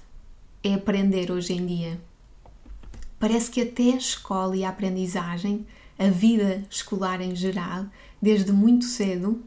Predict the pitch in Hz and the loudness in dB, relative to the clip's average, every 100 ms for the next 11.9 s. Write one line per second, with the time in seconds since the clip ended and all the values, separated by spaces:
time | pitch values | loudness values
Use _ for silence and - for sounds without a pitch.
0 | - 202 202 180 175 180 202 196 - - | -6 0 2 2 0 0 2 0 -6 2
1 | 247 226 220 196 214 202 202 196 190 - | 4 6 4 2 2 2 0 0 -2 -6
2 | - 180 175 196 - 202 202 220 220 220 | -4 -4 -4 -6 -2 -2 0 2 4 4
3 | - 220 220 214 220 214 202 202 202 202 | 2 0 2 4 4 4 2 -2 -2 -2
4 | 202 - 196 185 185 - - - - - | -2 -6 -6 -6 -8 -16 -20 -20 -20 -6
5 | 202 202 202 196 196 196 196 196 196 202 | 0 2 0 -2 0 2 0 0 -2 -2
6 | 202 196 196 180 175 - - - - - | -6 -4 -6 -6 -8 -14 -20 -20 -20 -20
7 | - - 208 202 202 202 202 202 - 214 | -20 -4 0 4 4 6 6 2 0 0
8 | 220 294 - 247 247 - 247 247 254 262 | 2 0 -2 0 2 2 2 6 4 2
9 | - - 240 247 226 220 226 226 220 214 | -4 0 0 0 -2 0 0 2 2 0
10 | - 208 214 214 - 214 208 208 202 202 | -2 -2 0 -2 -4 -2 -2 -2 0 0
11 | 208 202 196 196 196 175 170 175 - | 0 0 0 0 0 -2 -6 -8 -10